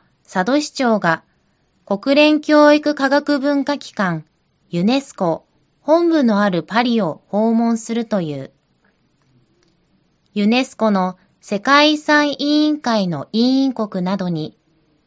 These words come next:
改めて佐渡の金山の登録と保護の重要性を訴える。今年登録された世界遺産は四十二件。総数は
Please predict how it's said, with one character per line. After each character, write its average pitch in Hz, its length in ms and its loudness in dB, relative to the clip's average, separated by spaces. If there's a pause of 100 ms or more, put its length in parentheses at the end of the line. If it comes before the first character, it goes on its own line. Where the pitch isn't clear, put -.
(180)
改 226 400 0
め 214 140 2
て 170 340 -4 (220)
佐 294 220 0
渡 320 120 2
の 214 200 2
金 269 340 0
山 214 240 0
の 165 80 -2 (100)
登 196 240 -2
録 202 240 -6
と - 300 -4 (500)
保 247 160 -2
護 214 160 2
の 151 160 -2
重 208 280 -2
要 277 220 2
性 269 340 -2
を 240 120 -2
訴 226 380 -4
え 190 100 -2
る。 151 160 -10 (1800)
今 220 160 -10
年 302 360 -2
登 302 240 4
録 302 200 0
さ 302 160 0
れ 285 120 2
た 294 120 -2
世 285 180 -2
界 285 320 0
遺 277 40 -4
産 208 340 -2
は 151 140 -6
四 220 320 0
十 170 240 -6
二 175 180 -4
件。 151 340 -8 (960)
総 269 320 -4
数 262 200 -4
は 185 420 0